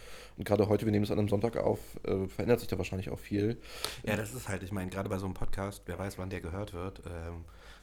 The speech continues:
Speaker 2: so der, der, der Anspruch quasi auf der Höhe der Zeit zu sein und die zu referieren und so, ist vielleicht auch für das Medium völlig für den Fuß. Also
Speaker 1: Ja.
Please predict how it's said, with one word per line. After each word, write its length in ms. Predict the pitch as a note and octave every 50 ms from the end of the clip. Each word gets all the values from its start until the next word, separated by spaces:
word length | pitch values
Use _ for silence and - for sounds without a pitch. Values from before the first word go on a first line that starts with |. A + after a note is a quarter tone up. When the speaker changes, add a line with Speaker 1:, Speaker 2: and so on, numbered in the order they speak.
| - -
Speaker 2:
so 160 | - G#2 F#2
der, 220 | E2+ F2+ E2+ F2
der, 200 | E2+ - F2 F2
der 200 | F#2 F2+ F2+ -
Anspruch 560 | A#2+ A#2+ A#2 - - - - G2 F#2+ - -
quasi 300 | - G2 G2 G2 G2 G2
auf 160 | - G#2 - -
der 160 | G2 F2+ E2+
Höhe 180 | G2+ A2 G#2+
der 160 | G2+ G2 F2+ -
Zeit 240 | - A2 G#2+ A2+
zu 140 | - - F#2+
sein 340 | F2 E2+ E2+ F2 F#2 G2+ F#2+
und 140 | F2+ F#2 G2
die 80 | F#2
zu 140 | - - G2
referieren 500 | F#2+ F#2 - F#2+ F2+ G2 G#2 G#2+ G#2+ G2+
und 80 | F#2 F#2+
so, 100 | F#2+ F2 - - - - - -
ist 60 | - -
vielleicht 300 | - G2+ G#2+ G#2+ G#2 F#2
auch 220 | E2+ - - - - - - -
für 180 | - - -
das 180 | G2 G2 F2+ -
Medium 600 | G2+ G2+ A2 A2+ G#2 F#2+ F#2 F2+ F2+ F2+ F2 F2
völlig 880 | - - - - - - - G#2 F#2+ E2+ D#2+ - - - - - - - -
für 100 | - -
den 80 | - -
Fuß. 420 | - - G2+ D#2+ - - - - - - - -
Also 200 | F#2+ F#2 - F2+ E2+ F2 F#2 - - - - - - - - - - C3
Speaker 1:
Ja. 240 | C#3 D3 C3+ G2+